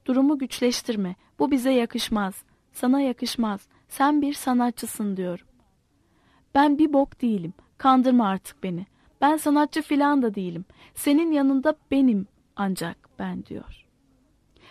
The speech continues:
Bakışlarından korkuyorum. Bu melek gibi adamın bir kötülük yapması olanaksız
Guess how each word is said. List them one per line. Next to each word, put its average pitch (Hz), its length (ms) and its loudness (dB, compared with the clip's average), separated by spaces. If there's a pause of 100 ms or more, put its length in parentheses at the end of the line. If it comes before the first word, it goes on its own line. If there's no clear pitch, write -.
(120)
Bakışlarından 277 800 0
korkuyorum. 247 640 -2 (320)
Bu 277 60 -4
melek 269 420 -2
gibi 247 180 -6
adamın 220 460 -2 (280)
bir 277 100 -2
kötülük 277 480 -4
yapması 254 420 -2
olanaksız 240 800 -4